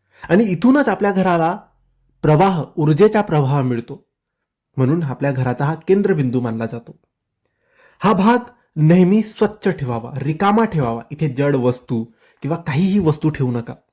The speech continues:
कारण ती ऊर्जा, जी सकारात्मक ऊर्जा असते, ती मुक्तपणे फिरायला आपण मोकळी ठेवावी. तर मित्रांनो, घरातील या नऊ दिशांचा अभ्यास केला की जीवनातील बऱ्याच समस्यांची उत्तर आपल्याला समोर येते.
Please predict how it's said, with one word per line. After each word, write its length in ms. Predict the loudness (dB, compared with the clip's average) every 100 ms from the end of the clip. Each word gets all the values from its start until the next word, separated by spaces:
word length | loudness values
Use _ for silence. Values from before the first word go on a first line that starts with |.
| _ _ _ _ _ _ _ _ _ 0
कारण 280 | 2 2
ती 460 | -2 -2 -2 -4 -12 _ _ _ 0
ऊर्जा, 320 | 2 4 2
जी 140 | 0
सकारात्मक 760 | -6 -8 -8 -2 -2 -2 -2 0
ऊर्जा 220 | 0 0
असते, 180 | -2 -2
ती 100 | -2
मुक्तपणे 600 | 0 -2 0 0 2 0
फिरायला 440 | 0 0 0 2 0
आपण 220 | -2 -4
मोकळी 320 | -4 -4 -6
ठेवावी. 380 | -4 -8 -8 -10 -16 _ _ _ _ _ _ _ _ _ _
तर 60 | 0
मित्रांनो, 420 | 2 2 0 -2 -8 _ _ _ _ _ 0
घरातील 360 | 2 2 2
या 80 | 0
नऊ 240 | 2 2 2
दिशांचा 400 | 0 -4 -2 -4
अभ्यास 340 | -2 -4 -4
केला 240 | -4 -4 -4
की 120 | -4
जीवनातील 420 | -2 -2 -2 -4
बऱ्याच 540 | -4 -4 -4 -6 -8
समस्यांची 520 | -6 -4 -4 -6 -6 -6
उत्तर 320 | -6 -4 -2
आपल्याला 320 | 0 -2 -2
समोर 260 | -2 -2 -2
येते. 280 | -6 -14